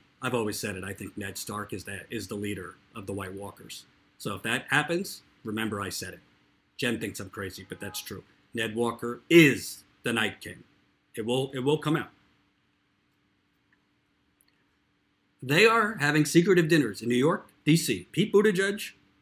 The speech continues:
among them. Mayor Pete, who's not progressive. I, I, I did a video. I interviewed the,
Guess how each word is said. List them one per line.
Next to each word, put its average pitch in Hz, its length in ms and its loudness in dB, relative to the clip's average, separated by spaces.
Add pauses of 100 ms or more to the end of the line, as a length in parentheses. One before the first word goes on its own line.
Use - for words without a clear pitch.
(120)
among 165 280 8
them. 95 300 -8
Mayor 160 280 6
Pete, - 400 0 (1000)
who's 131 180 -2
not 170 220 6
progressive. 110 580 -4
I, 110 80 -4
I, 113 240 -4 (140)
I 120 80 -2
did 131 180 2
a 127 60 2
video. 127 340 2
I 107 60 0
interviewed 120 540 -2
the, 110 300 -6